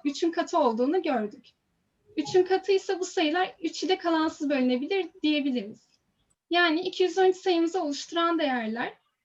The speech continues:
üçün katı olduğu için iki yüz on üç sayısı için de üçün katı diyebiliriz. Bu şekilde.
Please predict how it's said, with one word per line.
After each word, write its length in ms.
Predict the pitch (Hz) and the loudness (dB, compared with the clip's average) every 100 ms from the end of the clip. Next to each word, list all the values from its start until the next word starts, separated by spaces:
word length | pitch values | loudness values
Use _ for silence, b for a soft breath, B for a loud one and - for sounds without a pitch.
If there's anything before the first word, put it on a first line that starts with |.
| - | -10
üçün 280 | 302 - 370 | -8 2 2
katı 320 | 370 359 339 | 2 -4 2
olduğu 260 | 349 330 381 | 2 2 0
için 360 | 311 - 415 | -2 -4 -10
iki 240 | 339 330 349 | -8 -4 -4
yüz 140 | 330 | 0
on 60 | 359 | 0
üç 100 | 349 | 0
sayısı 400 | - 349 330 - | -4 -4 -4 -8
için 300 | 330 - 285 | -10 -2 0
de 100 | 381 | 0
üçün 240 | 349 330 | -4 -4
katı 320 | 302 294 359 330 | -2 -4 -6 -2
diyebiliriz. 600 | 320 247 214 208 - - 196 _ _ _ _ _ _ _ _ _ _ _ _ _ _ - - _ _ - | -2 -2 -4 -8 -12 -18 -20 _ _ _ _ _ _ _ _ _ _ _ _ _ _ -20 -20 _ _ -6
Bu 360 | - - _ - | -6 -8 _ -20
şekilde. 520 | - 220 - 208 | -12 -12 -10 -12